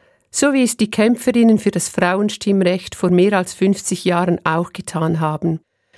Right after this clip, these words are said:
Ich bin überzeugt, dass die Kirche eine andere, eine buntere und eine gerechtere wird, wenn wir Frauen auf Augenhöhe mitgestalten. Das wäre ja im Sinn jener göttlichen Kraft,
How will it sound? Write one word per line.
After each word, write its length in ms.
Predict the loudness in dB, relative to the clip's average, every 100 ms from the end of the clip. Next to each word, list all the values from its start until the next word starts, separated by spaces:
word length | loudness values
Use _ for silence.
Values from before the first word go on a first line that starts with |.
| _ _ _ _ -4
Ich 160 | -2
bin 160 | 4 4
überzeugt, 800 | 4 2 0 2 2 -2 -12 -20 _
dass 160 | -4 -2
die 140 | -4
Kirche 400 | 2 0 2 0
eine 240 | 0 0 2
andere, 560 | 2 2 2 0 -2 -8 _ -20 -4
eine 180 | 0 0
buntere 640 | 2 4 4 2 0 4
und 160 | 2 2
eine 240 | 2 0
gerechtere 680 | 0 0 -2 -4 -2 0 2
wird, 380 | 2 0 -4 -16 -20 _ _ _ 2
wenn 160 | 4
wir 140 | 4 2
Frauen 600 | 0 0 2 0 -2 -2
auf 240 | -6 -2 -2
Augenhöhe 560 | -2 0 0 2 2
mitgestalten. 1040 | 4 2 -2 -6 -4 -4 -4 -6 -6 -6 -8 _ _ _ _ _ _ _ _
Das 180 | -4 0
wäre 200 | 2 2
ja 140 | 2 0
im 180 | 0
Sinn 380 | 0 2 4 4
jener 360 | 4 4 4 2
göttlichen 600 | 0 -2 -2 0 0 0
Kraft, 560 | -2 -2 -4 -14 -20